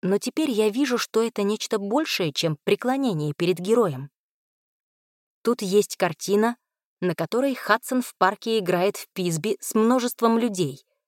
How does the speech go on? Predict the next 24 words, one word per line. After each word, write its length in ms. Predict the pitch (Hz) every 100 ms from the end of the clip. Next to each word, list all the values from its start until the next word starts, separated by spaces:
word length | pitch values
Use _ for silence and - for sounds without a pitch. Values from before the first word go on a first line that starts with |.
| _ _ _ _ _ -
На 140 | 190
другой 360 | 180 170 180 220
картине 540 | 269 262 285 294 277 - - -
Хадсон 400 | - 220 269 269
улыбается 540 | 247 190 202 208 233
на 120 | 208
переднем 440 | 175 165 151 151 135
плане, 420 | 160 160 196 233 - _ _
а 80 | 196
на 140 | 190
дальнем 420 | 180 190 185 175
конце 340 | 160 170 165 165
поля 320 | - 220 285
стоит 360 | 269 208 208 208
группа 320 | 190 180 -
людей. 460 | 185 220 165 131 - _ _ _ _ _ _ _ _
А 140 | 180
вот 180 | 202 302
Хадсон 500 | - 302 294 302 285
держит 360 | 208 269 262 247
над 160 | 220
головой 600 | 180 180 180 170 233 254 -
гигантское 680 | 185 180 196 254 - 285 277
бревно, 500 | 247 240 190 170